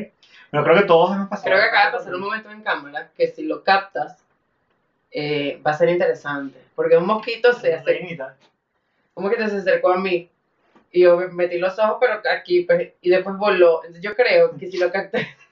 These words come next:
Speaker 2: <laughs> si lo, si lo capté en cámara, verás como mi ojo, mis ojos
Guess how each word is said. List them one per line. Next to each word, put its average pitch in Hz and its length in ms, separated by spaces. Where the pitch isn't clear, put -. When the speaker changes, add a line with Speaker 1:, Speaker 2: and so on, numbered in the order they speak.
Speaker 2:
<laughs> 175 380
si 196 200
lo, 175 60
si - 60
lo 190 80
capté 202 400
en 240 60
cámara, 214 500
verás 185 300
como 208 220
mi 220 120
ojo, 247 380
mis 196 220
ojos 226 420